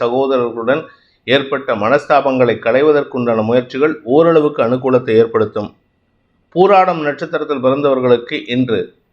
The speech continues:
அலுவல் ரீதியாக தேவையற்ற பேச்சுக்களை பேசக்கூடிய சூழ்நிலை இருக்கு. எதிரிகளின் பலம் அதிகரிக்கக்கூடிய நேரம். அதனால பேசக்கூடிய வார்த்தைகள்ல மரியாதையை கலந்து பேசுங்க. மரியாதை குறைவு ஏற்பட்டதுன்னா உங்களுக்கு அவமானங்கள் ஏற்படுறதுக்கு வாய்ப்பு இருக்கு.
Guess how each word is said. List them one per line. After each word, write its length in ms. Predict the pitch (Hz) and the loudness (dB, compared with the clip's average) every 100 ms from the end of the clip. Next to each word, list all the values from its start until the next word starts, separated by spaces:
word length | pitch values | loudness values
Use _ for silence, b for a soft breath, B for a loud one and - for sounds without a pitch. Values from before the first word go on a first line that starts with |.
| _ | _
அலுவல் 380 | 123 170 185 175 | 0 2 2 0
ரீதியாக 760 | 151 147 143 139 127 170 - - | -2 -4 0 2 2 -2 -6 -2
தேவையற்ற 520 | 131 147 156 156 165 | 0 2 2 0 -2
பேச்சுக்களை 600 | 151 139 135 143 143 127 | -4 -6 -6 -8 -4 -2
பேசக்கூடிய 600 | 120 131 131 131 135 120 | -2 -4 -6 -6 -4 -4
சூழ்நிலை 460 | 113 131 139 123 117 | -2 -4 -2 0 0
இருக்கு. 400 | 113 - 143 - | 0 -4 -12 -8
எதிரிகளின் 580 | 117 147 156 156 131 107 | -4 -2 2 0 0 -2
பலம் 300 | 113 135 123 | 0 0 -2
அதிகரிக்கக்கூடிய 720 | 113 135 135 131 113 113 113 | -2 -4 -4 -8 -8 -4 -2
நேரம். 360 | 110 113 110 b b b b | 0 0 -2 b b b b
அதனால 300 | 104 120 135 135 | 0 0 0 -2
பேசக்கூடிய 540 | 151 156 151 143 123 110 | -2 -2 -6 -4 0 2
வார்த்தைகள்ல 640 | 139 - 143 135 135 160 | 2 0 -4 -2 -2 -4
மரியாதையை 560 | 107 113 135 135 120 113 | -6 -2 2 2 0 -2
கலந்து 340 | 120 135 135 | -2 -2 -4
பேசுங்க. 480 | 123 110 113 131 - | -6 -6 -6 -8 -8
மரியாதை 480 | 101 117 139 131 - | -8 0 2 2 0
குறைவு 400 | 117 139 139 127 | -2 -2 -2 0
ஏற்பட்டதுன்னா 680 | 123 120 120 110 117 160 - | 0 0 -8 -6 -4 -6 -4
உங்களுக்கு 520 | 113 123 220 220 120 | -2 2 2 2 0
அவமானங்கள் 600 | 104 131 131 131 117 110 | 2 2 2 0 0 -2
ஏற்படுறதுக்கு 520 | 113 113 110 117 117 | -2 -4 -8 -6 -2
வாய்ப்பு 300 | 107 107 107 | 0 -2 -4
இருக்கு. 320 | 104 107 107 | -8 -6 -10